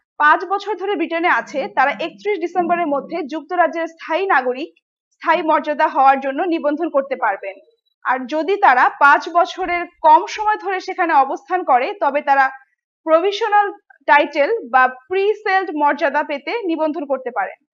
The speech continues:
বিবিসি জানিয়েছে, মে মাসের শেষে ব্রিটিশ স্বরাষ্ট্র মন্ত্রণালয় তিন দশমিক ছয় মিলিয়ন আবেদনপত্র পেয়েছে, যার মধ্যে তেত্রিশ লক্ষ আবেদন প্রক্রিয়াজাত করা হয়েছে, যার প্রায় চুয়াল্লিশ হাজার জন কোনো অনুমোদন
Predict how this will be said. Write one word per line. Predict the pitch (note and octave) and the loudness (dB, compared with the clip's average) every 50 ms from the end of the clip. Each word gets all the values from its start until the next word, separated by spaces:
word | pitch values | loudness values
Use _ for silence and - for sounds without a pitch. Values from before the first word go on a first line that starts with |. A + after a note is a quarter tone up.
| _ - | _ -12
বিবিসি | A3+ B3+ D#4+ E4 F4+ F#4+ G4 A4 F4 | -6 -6 -4 -2 -2 -2 0 0 2
জানিয়েছে, | E4 F4+ E4 D4 C#4 B3+ C4+ - D#4 F4 G#4+ F4+ D4+ | 2 2 2 0 -2 -4 -6 -6 -8 -8 -6 -4 -4
মে | D#4 E4 D#4+ | -2 -2 0
মাসের | E4 F4 F4 F4 - | -2 -2 -4 -6 -8
শেষে | F4 F4 D#4 F4+ D#4 B3 | -8 -8 -6 -8 -8 -6
ব্রিটিশ | C4+ D#4+ D4+ F#4+ G4+ G4+ G4+ | -8 -6 -4 -4 -4 -2 0
স্বরাষ্ট্র | G4 F#4 E4+ F#4 F#4 - F#4+ E4 | 2 4 4 2 2 -2 -4 -2
মন্ত্রণালয় | D#4 D4+ D4+ C#4+ C4 B3 B3+ C#4 G4+ G4+ - | -2 -2 -2 -2 0 0 0 -2 -2 -4 -6
তিন | - F4 F#4+ F#4+ F#4 | -6 -6 -6 -4 -4
দশমিক | F#4 F#4 - G4 F4 F4+ E4+ F4 - | -6 -6 -6 -6 -6 -6 -8 -8 -2
ছয় | - F4 E4 F4 F#4 F#4 | 2 2 2 2 2 -2
মিলিয়ন | F#4 F4 F#4 F#4 F4 B3+ C4+ | -4 -4 -2 -2 0 0 0
আবেদনপত্র | C4+ D4 C#4 E4 D#4 C#4+ D4+ C#4 C#4 F4+ F#4+ - | 0 0 -2 -4 -4 -2 -4 -4 -4 -6 -6 -4
পেয়েছে, | E4 B3 - - - B3 - - - _ _ _ _ _ B3 | -2 -4 -4 -4 -8 -14 -16 -16 -20 _ _ _ _ _ -4
যার | A3+ C#4+ C#4+ C#4 C#4 | 0 2 2 2 2
মধ্যে | C#4+ C#4 C#4+ E4 D4 - - | 0 -4 -6 -8 -8 -6 -6
তেত্রিশ | F4+ F#4 F4+ - G#4 G#4+ G#4+ G#4+ G#4+ | -6 -6 -6 -4 -4 -4 -4 -2 0
লক্ষ | G#4 G#4 G#4 - G4+ F#4+ E4 | 0 0 0 2 4 4 4
আবেদন | D#4+ D#4+ E4+ F4 G#4 G4 | 4 2 -2 -6 -8 -6
প্রক্রিয়াজাত | - E4+ E4+ E4+ E4 C#4+ E4 E4 - D4 | -6 -6 -4 -4 -4 -4 -6 -4 -2 0
করা | C#4 D4 F#4 D#4+ | 2 2 2 0
হয়েছে, | D4+ B3+ B3 - _ A#3+ - - - _ _ - | 0 -4 -8 -10 _ -16 -16 -18 -18 _ _ -6
যার | A#3 C#4+ C#4+ C#4+ C#4+ | 0 2 2 2 2
প্রায় | E4 D#4 D4+ D#4 D#4 | 2 0 0 -2 -2
চুয়াল্লিশ | E4+ F#4+ G4 G4+ G4+ A4+ A4 G#4+ G#4 | 0 4 4 4 4 2 0 2 0
হাজার | G#4 F4 G#4 G4 C#4 | 0 2 2 2 2
জন | C#4+ C#4+ D4 G#4 A#4 - | 2 0 0 -2 -4 -4
কোনো | F4+ E4 D#4 D#4 D4 C#4 E4 | -2 -2 0 0 0 0 0
অনুমোদন | E4 F#4+ G4 G4+ D#4+ E4 F#4+ | 0 -2 -2 -4 -2 -4 -4